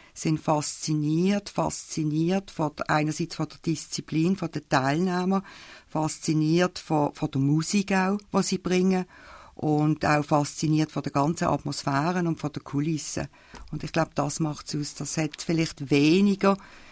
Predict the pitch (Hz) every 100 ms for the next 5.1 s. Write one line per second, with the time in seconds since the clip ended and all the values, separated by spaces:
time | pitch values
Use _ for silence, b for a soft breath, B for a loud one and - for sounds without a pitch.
0 | B B B 151 151 147 147 151 147 143
1 | 143 151 139 151 214 - - 214 220 226
2 | - 151 147 175 190 185 - 147 156 185
3 | 190 185 185 190 190 180 196 190 196 B
4 | B B B B - 151 147 156 147 160
5 | 190